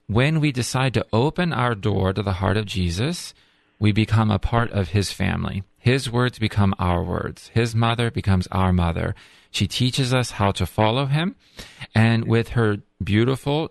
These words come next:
gentle, yet firm, uh, you know, words, "Do whatever he tells you," she says what? "Stay focused on him. Stay focused on his heart. Don't let the storms around you,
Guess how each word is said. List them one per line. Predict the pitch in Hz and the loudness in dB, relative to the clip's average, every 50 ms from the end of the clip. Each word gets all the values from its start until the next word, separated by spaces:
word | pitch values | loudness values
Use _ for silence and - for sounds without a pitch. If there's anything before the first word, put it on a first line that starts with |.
| - | -4
gentle, | 92 110 107 101 104 104 - 131 131 139 - | -2 0 2 2 0 0 -2 -2 -2 -2 0
yet | - 101 98 98 - _ | 0 2 0 0 -2 _
firm, | _ - 107 98 95 92 92 95 101 120 151 190 - _ _ _ _ _ _ _ _ _ _ _ _ _ | _ -2 0 2 2 2 2 0 0 0 -2 -4 -6 _ _ _ _ _ _ _ _ _ _ _ _ _
uh, | - 101 95 92 95 | 0 0 2 2 2
you | 101 101 95 | 2 2 2
know, | 95 92 | 2 2
words, | 90 87 95 104 113 123 110 - - - | 2 0 0 0 0 -2 -6 -10 -14 -6
"Do | 95 110 110 110 | -2 0 2 2
whatever | 110 110 120 120 123 | 2 2 0 0 0
he | 110 104 101 | -2 -2 -2
tells | - - 127 147 151 120 | -2 -2 -2 -2 0 0
you," | 104 98 95 98 - _ _ _ | 0 0 0 -2 -6 _ _ _
she | - - - 110 | -6 -4 -2 -2
says | - - 117 107 110 | 0 0 -2 -2 0
what? | 123 131 117 - - | -2 -2 -2 -2 -4
"Stay | - - - 101 92 | -6 -2 -2 -2 0
focused | - - 98 104 110 - - 120 113 - - - - - | 0 0 0 0 0 0 -2 -2 -2 -4 -8 -8 -4 -2
on | 98 92 95 95 95 | 0 2 2 2 0
him. | 95 - - 98 90 90 - - - - _ | 0 -2 -2 -2 0 0 -2 -4 -8 -16 _
Stay | _ - - 95 92 | _ -6 -4 -4 -2
focused | - - 104 104 - 120 113 - - | -2 -2 -2 0 0 -2 -2 0 0
on | 107 107 | 2 2
his | 101 98 98 92 - | 4 2 2 2 0
heart. | 95 87 85 - 90 | 0 -2 -2 0 2
Don't | 92 104 123 165 160 | 2 4 4 4 2
let | 143 160 160 - | 0 0 -2 -2
the | 160 127 | -4 -4
storms | - - - 143 151 151 156 151 135 143 | -2 -2 0 0 0 0 0 -2 -2 -2
around | 135 127 135 135 143 147 151 147 131 | 0 0 0 0 0 -2 -2 -2 -2
you, | 139 143 143 139 | -2 -2 -2 -2